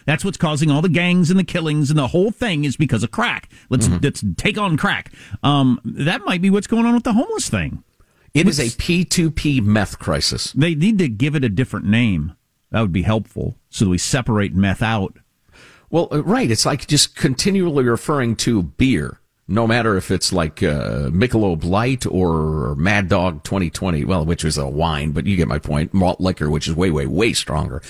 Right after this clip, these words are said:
Speaker 2: This
Speaker 1: Yeah.
Speaker 2: is a different drug.
Speaker 1: Interesting.
Speaker 2: Yeah.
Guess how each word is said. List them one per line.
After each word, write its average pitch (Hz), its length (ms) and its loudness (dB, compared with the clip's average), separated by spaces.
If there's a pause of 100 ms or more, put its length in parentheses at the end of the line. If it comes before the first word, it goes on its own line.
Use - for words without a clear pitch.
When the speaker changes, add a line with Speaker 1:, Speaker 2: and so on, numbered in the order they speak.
(100)
Speaker 2:
This 151 220 4
Speaker 1:
Yeah. 139 60 -2
Speaker 2:
is 117 100 -2
a 117 140 2
different 90 580 -2 (260)
drug. 87 420 -2 (720)
Speaker 1:
Interesting. 98 640 0 (340)
Speaker 2:
Yeah. 78 340 0